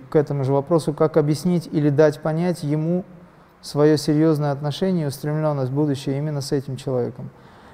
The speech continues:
Если вы здесь пишете «дать понять ему», «объяснить или дать понять ему», то это значит, что вы далеки достаточно.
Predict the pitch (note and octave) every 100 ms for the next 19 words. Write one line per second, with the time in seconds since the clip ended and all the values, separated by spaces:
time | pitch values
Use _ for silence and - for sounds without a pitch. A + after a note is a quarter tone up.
0 | - D3+ D#3+ F#3 F3+ E3 F3 F3 - -
1 | - F#3+ E3+ D3+ C#3+ C3+ B2 - - -
2 | - _ _ _ _ C#3+ C3+ F3+ F3+ -
3 | - E3+ D#3+ F3+ G#3+ - - F3 C#3 D#3+
4 | D3+ C3 A2 B2 - - - _ _ _
5 | _ _ _ - C#3+ D3+ D3 F#3+ E3+ D3+
6 | D3 D3 D3 C#3+ D#3 D#3 D3 B2+ C3+ B2
7 | A#2 D3 D3+ D#3 E3+ E3+ - D#3+ D#3 D3+
8 | D3+ D#3+ E3+ A#2+ - C3+ B2 - C#3